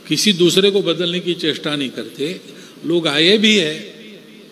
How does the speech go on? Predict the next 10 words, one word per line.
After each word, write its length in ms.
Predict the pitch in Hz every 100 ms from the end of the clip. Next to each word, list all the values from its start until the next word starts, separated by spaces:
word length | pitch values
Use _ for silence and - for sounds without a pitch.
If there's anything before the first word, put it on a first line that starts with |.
| - - - 160
रमन 220 | 165 160
महर्षि 340 | 151 143 135
के 100 | 147
पास 280 | 143 139 135
आए, 220 | 127 123 120 - - - - -
पॉल 200 | 147 151
ब्रंटन 400 | 143 151 143 143
नाम 220 | 135 135
के 140 | 131
सज्जन, 460 | 123 123 120 135 117